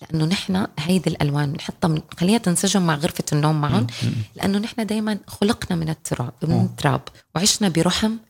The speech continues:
Speaker 1: لحتى طلعنا. فنحن بدنا نرجعهم اثنيناتهم لهي الكينونة،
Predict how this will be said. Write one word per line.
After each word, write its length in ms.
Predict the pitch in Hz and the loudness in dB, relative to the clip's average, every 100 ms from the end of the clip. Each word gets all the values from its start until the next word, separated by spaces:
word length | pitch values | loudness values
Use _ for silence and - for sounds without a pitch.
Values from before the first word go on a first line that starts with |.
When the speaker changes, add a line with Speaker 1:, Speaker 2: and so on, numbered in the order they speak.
| _ | _
Speaker 1:
لحتى 280 | - 196 180 | -2 0 -2
طلعنا. 400 | - 131 117 123 _ - - _ | -2 -2 0 -4 _ -20 -20 _
فنحن 320 | - 247 311 247 | -2 0 2 2
بدنا 180 | 190 | 2
نرجعهم 500 | 185 170 151 247 277 | 2 0 0 0 0
اثنيناتهم 580 | 240 - 214 220 233 208 | -2 -2 -2 0 -2 -4
لهي 160 | 180 226 | -8 -10
الكينونة، 600 | 254 285 277 359 415 | -4 -2 0 -2 -2